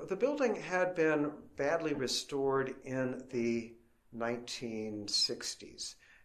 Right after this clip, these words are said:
And at that time, um, they had put a concrete, reinforced concrete cap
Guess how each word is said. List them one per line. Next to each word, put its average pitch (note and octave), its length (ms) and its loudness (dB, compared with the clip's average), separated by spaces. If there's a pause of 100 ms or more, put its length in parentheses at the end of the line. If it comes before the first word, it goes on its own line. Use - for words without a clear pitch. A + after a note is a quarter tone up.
(140)
And A2 540 0
at C#3 300 0
that C3+ 240 2
time, A2+ 580 -4 (720)
um, A2+ 380 -2 (140)
they A#2 240 0
had A#2 260 -2
put C#3+ 340 0
a A#2 60 -6
concrete, B2+ 920 -6 (340)
reinforced C3 600 -2
concrete A2 560 -8
cap - 420 -10